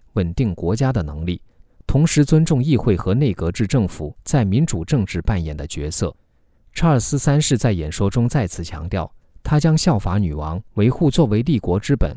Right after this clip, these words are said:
可贵的宪政政府原则。他说，女王树立了无私恪尽职守的典范，他有决心和诚意追随女王的脚步。当地时间九月十二号，贵阳政府被指疫情防控不力，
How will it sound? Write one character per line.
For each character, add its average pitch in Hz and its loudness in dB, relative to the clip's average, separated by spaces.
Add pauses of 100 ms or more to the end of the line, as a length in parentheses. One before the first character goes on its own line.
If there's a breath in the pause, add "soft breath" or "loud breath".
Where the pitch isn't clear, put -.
可 85 -6
贵 151 2
的 90 -2
宪 131 0
政 92 -2
政 95 -2
府 80 -10
原 76 -6
则。 73 -8 (480)
他 92 -4
说， 90 -2 (440)
女 113 6
王 117 4
树 180 2
立 131 4
了 95 0
无 98 -2
私 - -2
恪 - 0
尽 101 0
职 117 -4
守 - -2
的 104 -2
典 85 -6
范， 98 -2 (380)
他 - 2
有 113 4
决 98 -2
心 127 0
和 101 -2
诚 85 -4
意 95 -2
追 151 2
随 107 0
女 82 -2
王 85 -6
的 113 0
脚 - -6
步。 - -6 (1300)
当 160 4
地 160 6
时 117 0
间 127 4
九 87 0
月 85 -2
十 - -4
二 98 0
号， 80 -6 (360)
贵 170 4
阳 120 4
政 127 0
府 87 -6
被 123 0
指 87 -4
疫 113 -2
情 87 -4
防 87 -4
控 101 -2
不 - -6
力， 98 -2